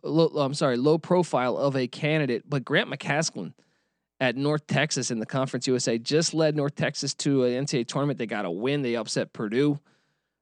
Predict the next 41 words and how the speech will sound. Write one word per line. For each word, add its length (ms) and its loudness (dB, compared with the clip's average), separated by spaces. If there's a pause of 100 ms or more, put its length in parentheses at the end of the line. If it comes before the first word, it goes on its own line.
(140)
Uh, 240 2
he's 320 4
a 140 6
Scott 480 2
Drew 240 4
assistant, 580 2
and 100 2
he's 160 2
very 440 4
familiar 320 0
with 100 0
the 60 -8
state 220 0
of 60 -4
Texas. 460 -2
He 140 0
was, 180 -2
well, 80 -8
first 300 -2
off, 140 -4
I 40 -6
mean, 160 -6
he 80 -8
grew 220 0
up 160 -2
in 100 -6
Texas. 380 -6
Then, 420 0 (640)
um, 520 2 (260)
he 120 0
played 280 2
point 240 2
guard 160 4
at 180 -4
Baylor. 480 4 (560)
He's 200 -2
coached 440 2
all 240 4
over 320 4
the 100 -4
state, 640 2